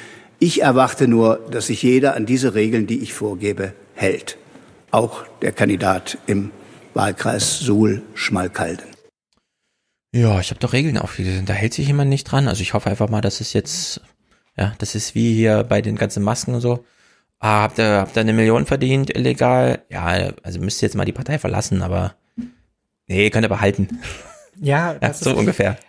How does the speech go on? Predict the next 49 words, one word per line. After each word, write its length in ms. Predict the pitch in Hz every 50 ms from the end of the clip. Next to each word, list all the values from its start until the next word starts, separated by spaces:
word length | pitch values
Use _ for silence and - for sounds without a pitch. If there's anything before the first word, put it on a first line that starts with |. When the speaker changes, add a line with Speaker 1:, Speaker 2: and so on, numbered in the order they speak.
| _ _ _ - - -
Speaker 3:
Ja, 220 | 117 113 113 110 - - _ _ _ -
ne, 240 | 175 160 185 233 226
also 320 | 196 190 185 175 190 185 175
Speaker 2:
Es 60 | 165
ist 60 | 165
Speaker 3:
man, 140 | 165 165 170
Speaker 2:
halt 80 | 156 160
Speaker 3:
man, 100 | 160 -
Speaker 2:
einfach 120 | 160 143
Speaker 3:
man 200 | 156 160 160 156
wirft 240 | 156 175 190 180 -
der 140 | 175 165 - - _ _ _ _ _ - - 165 -
C 160 | - - 175
D 120 | 170 170 170
U 60 | 180
ja 160 | 180 165 156
viel 260 | 156 - - 175 170
vor, 360 | - - - 151 156 165 175 170
so, 160 | 170 170 165
aber 220 | 131 151 156 151
dass 180 | 147 147 147 -
es 100 | 151 -
da 240 | 165 151 151 139 151
auch, 220 | 151 139 - - - 139 - 151
dass 220 | 156 139 120 -
es 100 | 156 -
da 120 | - 147
auch 120 | 143 139 139
kein 180 | - 143 135
Eigeninteresse 680 | 135 139 151 160 165 151 143 - - 139 127 - - 131
gibt, 180 | 143 - -
dass 140 | 139 135 -
da 120 | - 143
nicht 200 | 139 139 131 127
irgendjemand 480 | - 151 156 160 151 156 143 143 143 131
sagt, 200 | 143 139 135 -
so: 80 | - 139
„Leute, 360 | 135 139 139 135 127 123 135
wollen 200 | 139 139 147 151
wir 140 | 147 131 135
wirklich 380 | 156 170 - 185 175 - -
mit 180 | 156 143 - -
dem 260 | 147 156 170 180 175
später 380 | - - - 156 156 - 165 147
in 60 | 147
der 100 | 147 82
Speaker 2:
Mhm. 40 | 85
Speaker 3:
Fraktion 460 | - - - - - 151 151 165 160
sitzen? 440 | 160 165 160 - - 165 165 165